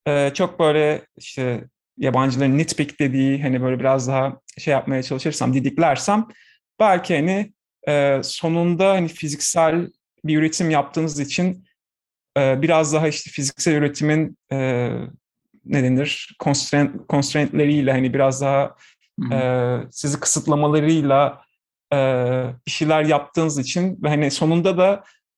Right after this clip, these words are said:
Speaker 1: e, ya süreç uzadığı için hani sonuçta eninde sonunda böyle iki yıl sonunda belki de bir yıl sonunda, e, gerçekten hani kusursuz bir ürün ortaya çıkartmanız gerekiyor. Ve o kusursuz ürünü ortaya çıkartmadan önce de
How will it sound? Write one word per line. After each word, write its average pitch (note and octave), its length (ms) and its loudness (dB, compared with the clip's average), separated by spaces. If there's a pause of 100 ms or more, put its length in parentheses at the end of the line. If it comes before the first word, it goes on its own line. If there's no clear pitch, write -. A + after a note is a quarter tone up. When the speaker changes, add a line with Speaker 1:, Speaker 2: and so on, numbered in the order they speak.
(140)
Speaker 1:
e, C#3+ 340 0 (360)
ya C#3 120 2
süreç E3+ 340 0
uzadığı C#3+ 280 0
için C3 360 -4
hani C3+ 380 0 (260)
sonuçta D3+ 680 0 (440)
eninde E3+ 300 2
sonunda C3 460 0
böyle C3 180 -2
iki - 260 -6
yıl D3 80 2
sonunda B2+ 420 -2
belki A2+ 300 -4
de B2+ 100 -4
bir D3 60 -2
yıl C#3 140 0
sonunda, C3 580 0 (560)
e, B2+ 320 2 (220)
gerçekten D#3+ 680 0 (120)
hani B2+ 380 -4 (720)
kusursuz E3+ 480 -2
bir F#3 200 0
ürün D#3 380 2 (120)
ortaya B2 280 -4
çıkartmanız A#2+ 560 -2
gerekiyor. D#3+ 680 0
Ve D3+ 100 2
o D3+ 60 0
kusursuz E3+ 400 -4
ürünü E3 460 2 (300)
ortaya D#3+ 280 0
çıkartmadan D#3+ 560 -2
önce C3 340 -2
de F#3+ 220 0